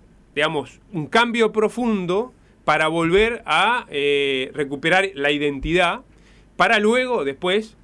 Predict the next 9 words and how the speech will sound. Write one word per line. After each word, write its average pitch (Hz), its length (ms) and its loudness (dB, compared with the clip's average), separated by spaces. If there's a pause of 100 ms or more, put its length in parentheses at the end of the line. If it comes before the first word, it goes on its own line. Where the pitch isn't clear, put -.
(140)
este, 131 500 -4
cuando 123 460 -4
fuera 175 320 -2
el 175 80 -2
momento, 190 720 -2 (400)
eh, 127 320 -6
que 139 80 -2
la 127 140 -2
ciudadanía 147 500 -2